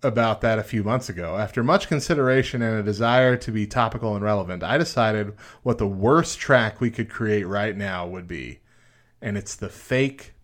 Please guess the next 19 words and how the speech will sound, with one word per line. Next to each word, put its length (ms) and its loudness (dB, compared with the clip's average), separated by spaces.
pink 300 -8
slip. 500 -12
With 140 0
as 160 0
many 300 2
layoffs 480 6
happening, 460 2
as 180 -2
many 240 0
people 340 0
finding 520 2
their 120 2
jobs 320 2
eliminated, 640 0
or 220 -4
my 180 -2
new 200 0
favorite 340 0
term, 460 -4